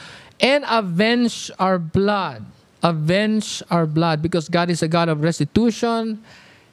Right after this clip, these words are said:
He's a just God, a righteous one, and he is going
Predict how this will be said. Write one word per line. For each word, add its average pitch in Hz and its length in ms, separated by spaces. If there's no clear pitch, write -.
He's 151 160
a 131 80
just 185 420
God, 202 300
a 143 80
righteous 180 420
one, 170 220
and 165 160
he 220 400
is 143 160
going 214 720